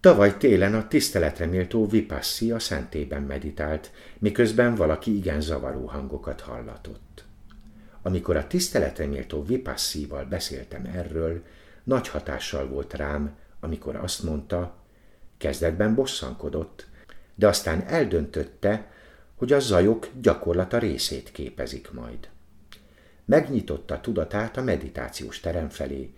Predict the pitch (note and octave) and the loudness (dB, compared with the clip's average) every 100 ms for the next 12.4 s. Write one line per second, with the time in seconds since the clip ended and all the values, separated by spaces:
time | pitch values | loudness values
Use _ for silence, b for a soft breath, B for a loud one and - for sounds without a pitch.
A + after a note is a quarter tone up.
0 | B B B F#2 - E3 D3+ D2 B1+ - | B B B -6 -4 -2 -2 -2 -2 -2
1 | E2+ F#2+ G#2 A2+ B2 A#2+ - D#2+ B1 C#2+ | 0 2 0 -2 -2 -2 -2 -4 -4 -6
2 | E2 E2 B1+ G#1+ - - - b b b | -6 -6 -6 -8 -12 -18 -20 b b b
3 | - D2 C#2+ F#2+ G#2 G2+ - - A#2+ A2 | -10 -4 4 4 4 0 -8 -12 -8 -4
4 | B2 - - - - D#2 F2+ C#2+ - - | -4 -4 -8 -8 -6 -4 -4 -6 -8 -12
5 | - - - - - - - B B B | -12 -14 -18 -20 -20 -20 -20 B B B
6 | B - B2 E2 C2+ C2 - C#2 B1+ - | B 2 4 4 0 -4 -6 -8 -8 -10
7 | D2+ C2+ C#2 - - - - D2 C#2+ F#2+ | -8 -8 -10 -16 -20 -20 -8 -4 -2 -2
8 | D#2+ A1 - - - - - - b b | -4 -6 -12 -16 -20 -20 -20 -20 b b
9 | - - - B B B B B - - | -20 -20 -18 B B B B B -10 -4
10 | D#2+ - - F2 F#2+ - G2 F#2 G2 F2+ | -2 -2 -2 -2 -2 -2 -2 2 2 2
11 | A2 G#2 G#2 A2 A2 - F3 D3+ - - | 2 2 2 0 0 0 2 2 -2 -8
12 | C3+ C#3 D2 | -8 -6 -8